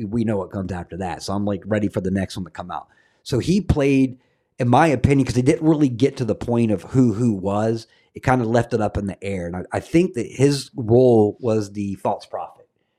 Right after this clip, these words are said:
because he was the one that set the path for what we think is the Antichrist. So anyways, Neil Mc-, um, Neil McDonough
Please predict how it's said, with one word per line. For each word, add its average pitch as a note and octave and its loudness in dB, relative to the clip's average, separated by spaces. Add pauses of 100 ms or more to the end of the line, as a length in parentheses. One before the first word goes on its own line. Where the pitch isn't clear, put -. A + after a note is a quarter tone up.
(140)
because A2+ -2
he C#3+ 4
was C#3 2
the B2 2
one A#2+ 2
that F2+ -6
set - -2
the A2 -8
path A2+ -6
for G2 -4
what G#2 -4
we G#2 -4
think G#2+ -4
is F2+ -8
the F#2 -10
Antichrist. D#2+ -14 (300)
So F#3+ 2
anyways, G2+ 2 (640)
Neil G3 2
Mc-, E3+ 0 (380)
um, B2+ 0
Neil D#3+ 4
McDonough C3 -2